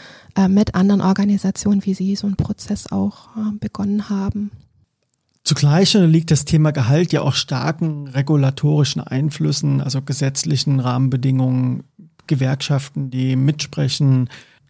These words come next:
Speaker 2: Arbeitnehmervertreter und so weiter und so fort. Und ich kann mir vorstellen, dass auch das nicht gerade einfach ist, an der Stelle wirklich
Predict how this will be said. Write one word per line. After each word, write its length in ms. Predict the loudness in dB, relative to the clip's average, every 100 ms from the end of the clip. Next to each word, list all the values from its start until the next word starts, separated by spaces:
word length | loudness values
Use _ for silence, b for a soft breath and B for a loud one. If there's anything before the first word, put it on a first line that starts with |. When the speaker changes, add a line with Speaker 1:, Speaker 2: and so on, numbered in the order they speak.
| -6
Speaker 2:
Arbeitnehmervertreter 760 | -2 2 2 0 0 0 0
und 140 | 0 0
so 100 | 0
weiter 200 | 0 0
und 80 |
so 100 | 0
fort. 440 | -2 -4 -4 -6 -8
Und 280 | -6 -6 -8
ich 120 | -6
kann 140 | 0
mir 120 | 0
vorstellen, 640 | 0 -2 -2 -2 -2 -2 -4 B B B
dass 160 | -4 -2
auch 100 | -2
das 280 | -2 0 2
nicht 240 | 2 0
gerade 320 | -2 -2 -2
einfach 440 | -2 -4 -4 -6 -6
ist, 340 | -4 -4 -6
an 180 | -2 0
der 160 | 2 0
Stelle 340 | 0 0 0
wirklich 380 | 0 -2 -4